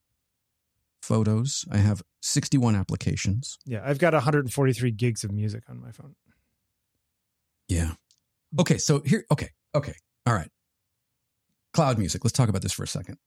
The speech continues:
Speaker 2: Yes, I
Speaker 1: <clears throat>
Speaker 2: use Apple Music 'cause we're Apple One subscribers, which Apple Music is terrible and frustrating in so many ways, but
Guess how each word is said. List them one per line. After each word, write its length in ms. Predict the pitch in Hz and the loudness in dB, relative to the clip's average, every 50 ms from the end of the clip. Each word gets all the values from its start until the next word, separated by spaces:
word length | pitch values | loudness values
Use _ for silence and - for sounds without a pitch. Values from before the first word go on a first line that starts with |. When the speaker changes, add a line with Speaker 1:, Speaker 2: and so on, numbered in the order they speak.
| _ _ - | _ _ -2
Speaker 2:
Yes, 340 | 170 143 123 104 - - - - | -2 -2 -2 -2 -6 -6 -4 -2
I 100 | 143 147 | 0 2
Speaker 1:
<clears throat> 20 | 156 | 4
Speaker 2:
use 440 | 156 151 151 147 139 131 127 127 - | 4 4 4 4 4 0 -2 -4 -6
Apple 440 | - 143 131 123 - 131 120 117 | -4 -2 -2 -2 0 0 0 2
Music 320 | 120 120 117 110 104 110 _ _ - - _ _ _ | 2 2 2 0 -2 -4 _ _ -20 -20 _ _ _
'cause 180 | - 131 117 110 | -6 -6 -4 -2
we're 640 | 117 123 123 123 120 117 117 117 113 113 110 110 - - | 0 0 2 2 2 2 2 0 0 0 -2 -4 -6 -8
Apple 300 | 123 110 101 - 107 101 | -10 -10 -8 -8 -8 -8
One 260 | 98 104 107 110 117 | -6 -4 -2 -2 -2
subscribers, 640 | 113 113 113 - - - 131 113 113 110 120 113 104 | -2 -4 -6 -10 -8 -6 -4 -4 -4 -4 -6 -6 -6
which 240 | 110 101 - - - _ - | -8 -10 -10 -12 -14 _ -4
Apple 220 | 147 147 156 156 | -2 2 2 4
Music 340 | 147 143 139 123 127 110 - | 4 4 4 4 2 2 2
is 220 | 120 104 104 - _ _ _ _ _ _ _ _ - | 0 0 0 -4 _ _ _ _ _ _ _ _ -4
terrible 440 | - 143 139 135 123 120 123 120 | 0 2 4 4 4 2 2 2
and 140 | 117 110 104 | 2 0 0
frustrating 540 | - - 135 117 - - 127 117 113 113 113 | 0 0 -2 0 0 0 0 2 2 2 2
in 60 | 110 98 | 0 0
so 160 | - 131 120 | 0 0 0
many 160 | 107 107 113 | 2 2 0
ways, 320 | 107 104 104 101 101 98 95 | 0 0 -2 -2 -2 -4 -4
but 200 | - 120 110 | -4 -6 -6